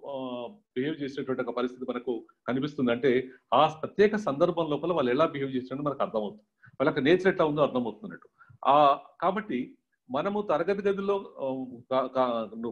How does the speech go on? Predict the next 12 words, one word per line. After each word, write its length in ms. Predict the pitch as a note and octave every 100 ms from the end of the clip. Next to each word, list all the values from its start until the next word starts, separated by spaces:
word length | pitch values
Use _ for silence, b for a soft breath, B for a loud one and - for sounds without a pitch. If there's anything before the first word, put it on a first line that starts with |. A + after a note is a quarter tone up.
| -
పాటు 440 | A2 A#2 F#3+ - B B C3
అదేవిధంగా 380 | F#3 G3+ G#3 G3+
ప్రయోగశాలలో 680 | C3+ D3 E3+ F#3+ F3+ E3
కానివ్వండి, 540 | E3 C#3 C3 A#2+ A#2+ D#3+
project 480 | - A#2 F3+ F3 E3
చేసేటప్పుడు 320 | E3 D#3+ C3+
కానివ్వండి, 400 | B2+ A#2+ A#2 C#3+
ఆటలాడేటప్పుడు 640 | A#2 B2 F3 F3+ E3+ C3+
కానీ 120 | B2+
ప్రతి 260 | C3 B2+ G#3
సందర్భంలో 600 | - A#2+ E3 F3+ F3 D#3
కూడా 300 | - A2